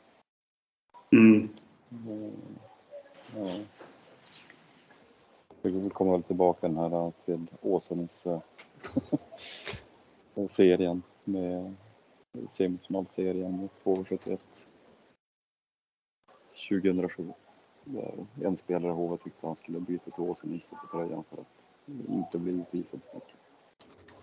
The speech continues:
Speaker 1: Mm.
Speaker 2: Eller det
Speaker 1: Ja.
Speaker 2: var väl kanske vi som döpte om han till Åsa-Nisse.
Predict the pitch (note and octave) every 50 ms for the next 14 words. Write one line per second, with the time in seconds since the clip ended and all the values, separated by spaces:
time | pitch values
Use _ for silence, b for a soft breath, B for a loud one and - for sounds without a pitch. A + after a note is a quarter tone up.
0 | - - - - - - - G#2 F#2 F#2+ F#2 G2+ G2+ - - - - B B B
1 | B B B B B B B B B B B B B - - A2 A#2 A#2 A2 -
2 | F2 E2+ E2+ F#2+ F2+ - - F#2 F2+ F#2 F#2 F2+ E2 - E2 D#2 F2 E2+ - -
3 | F2+ E2 D#2 D#2 D2 - - D2 - - - - - - - - - -